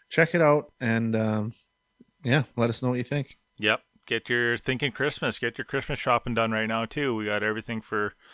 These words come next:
Speaker 2: everyone in the family. These, uh, crew neck sweaters are super comfy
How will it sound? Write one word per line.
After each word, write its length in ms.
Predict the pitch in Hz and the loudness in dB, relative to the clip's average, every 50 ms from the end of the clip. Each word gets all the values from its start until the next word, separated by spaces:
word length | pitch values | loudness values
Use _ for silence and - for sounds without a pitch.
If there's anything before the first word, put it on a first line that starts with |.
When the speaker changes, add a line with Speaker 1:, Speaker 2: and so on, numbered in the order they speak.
| _ _ _ _ - | _ _ _ _ -10
Speaker 2:
everyone 460 | 107 110 107 120 123 117 117 113 117 | -10 -8 -8 -8 -8 -4 -4 -4 -4
in 100 | 120 120 | -4 -6
the 60 | 120 113 | -8 -8
family. 420 | - 120 113 113 113 113 104 101 | -6 -4 -4 -2 -2 -2 -4 -4
These, 340 | 95 98 104 101 98 92 101 | -4 -4 -6 -6 -6 -2 0
uh, 160 | 104 98 92 - | 0 0 0 -2
crew 160 | - - 110 | -4 -4 -2
neck 220 | 107 107 101 - | -2 -2 -2 -4
sweaters 460 | - - - 101 101 107 107 107 98 95 | -6 -10 -4 -2 -2 0 0 -2 -4 -6
are 100 | 92 92 | -8 -10
super 340 | - - 110 98 - 104 | -8 -8 -8 -8 -8 -10
comfy 640 | 92 - 104 104 98 - - - 101 101 101 95 - | -8 -4 -4 -4 -4 -6 -8 -8 -8 -8 -8 -10 -14